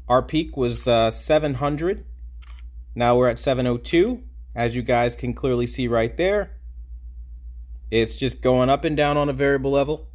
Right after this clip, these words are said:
We're at seven oh four right now, right? And nobody's moving the color meter, it's right there.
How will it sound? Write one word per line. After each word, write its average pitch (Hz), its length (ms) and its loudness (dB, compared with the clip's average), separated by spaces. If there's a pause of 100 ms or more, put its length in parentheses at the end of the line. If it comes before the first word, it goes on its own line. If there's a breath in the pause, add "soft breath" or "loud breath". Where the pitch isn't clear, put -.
(320)
We're 123 100 0
at 117 100 0
seven 147 280 0
oh 147 80 0
four 151 280 2
right 135 220 2
now, 139 460 -2 (1120)
right? 127 320 0 (880)
And 127 760 2 (200)
nobody's 139 340 -4
moving 160 180 -4
the 165 60 -4
color 156 260 2
meter, 151 240 -2
it's 131 140 -6
right 135 240 0
there. 147 360 -2